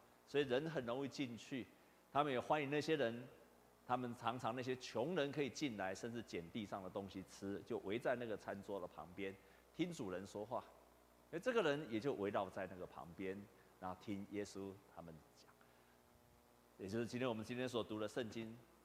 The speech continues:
今天所读的这个圣经，这个人就进来了。但这个进来了之后呢，大家的反应不一样。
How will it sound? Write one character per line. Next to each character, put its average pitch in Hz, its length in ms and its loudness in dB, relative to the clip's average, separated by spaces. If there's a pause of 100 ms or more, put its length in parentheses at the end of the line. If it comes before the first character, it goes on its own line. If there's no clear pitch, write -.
(420)
今 139 100 -2
天 156 80 2
所 143 140 4
读 123 160 0
的 127 80 2
这 143 100 -2
个 135 100 -2
圣 123 320 -2
经， 123 300 -6 (480)
这 247 100 4
个 214 120 2
人 143 140 0
就 156 120 2
进 147 240 -2
来 85 220 -6
了。 87 100 -12 (640)
但 226 140 4
这 247 100 2
个 220 80 6
进 233 200 2
来 160 140 6
了 165 80 4
之 185 180 0
后 180 220 2
呢， 143 220 0 (500)
大 208 140 8
家 202 140 6
的 190 80 8
反 120 300 4
应 170 100 0
不 147 220 2
一 139 60 -2
样。 156 160 6